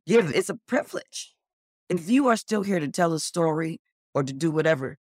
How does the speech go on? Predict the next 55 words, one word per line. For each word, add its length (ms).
that's 220
a 80
privilege. 560
Aging 280
is 100
not 160
a 60
given. 440
Don't 220
expect 340
to 60
live 180
to 80
ninety. 360
Don't 240
think, 280
don't 220
assume 600
you're 140
gonna 160
be 120
here 100
to 80
ninety 300
years 280
old. 220
And 100
I 60
said, 180
"I 140
wanna 260
get 140
to 80
ninety. 420
I 140
wanna 240
make 160
it 80
to 60
ninety-five 600
or 100
a 60
hundred. 360
But 120
I 80
can't 480
do 180
that 240
if 100
I 100
don't 140
turn 200
sixty-six 680
in 140
March." 480